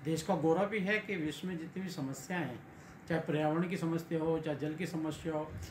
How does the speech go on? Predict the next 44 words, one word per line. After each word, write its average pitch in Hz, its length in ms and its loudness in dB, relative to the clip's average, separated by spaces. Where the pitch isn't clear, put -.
अनेकों 226 400 2
अनेक 294 160 2
समस्याओं 233 600 0
के 277 120 -2
विश्व 196 320 -2
में 233 120 0
जो 214 80 4
हो 196 160 2
रही 202 220 0
हैं, 170 100 4
उसमें 180 400 -2
देश 196 160 4
के 220 100 2
प्रधानमंत्री 190 540 4
नरेंद्र 180 400 2
मोदी 170 300 2
जी 180 140 -2
को 202 80 2
उस 190 140 -4
रूप 196 280 2
में 240 120 4
देखा 185 240 4
जाता 165 300 2
है 170 200 0
कि 190 120 -6
इनके 170 180 -4
द्वारा 156 260 0
कोई 165 180 0
ना 160 80 2
कोई 165 120 -2
समाधान 147 460 0
निकल 147 180 0
सकता - 360 -6
है, 160 120 -4
अमन 165 240 4
चैन 180 260 0
शांति 147 420 0
बन 139 160 0
सकती 143 400 -4
है। 170 140 -4
मुझे 247 120 4
लगता 214 320 2
है 220 160 4
ये 190 680 2